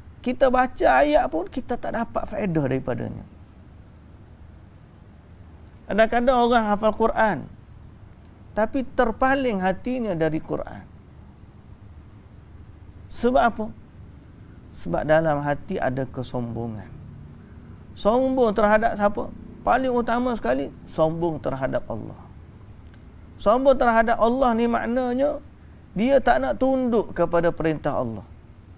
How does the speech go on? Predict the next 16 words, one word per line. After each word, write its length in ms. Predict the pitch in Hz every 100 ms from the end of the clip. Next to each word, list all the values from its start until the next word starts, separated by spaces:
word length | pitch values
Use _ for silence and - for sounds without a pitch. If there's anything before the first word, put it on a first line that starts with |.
| - - - - - -
Apa 320 | 196 202 254
yang 160 | 240 233
Allah 120 | 226
Ta'ala 280 | 214 233 233
wahyukan, 960 | 226 226 214 226 254 240 254 254 359 226
dia 160 | 196 202
tak 240 | 202 208
nak 80 | 220
ikut. 320 | - - - - - - - - - - - 220
Dia 160 | 262
ikut 240 | 269 269 208
kepala 400 | 240 262 262 254
dia 120 | 262
sendiri. 400 | 214 233 202 139
Sombong 440 | - 285 349 240 277
lah. 120 | 330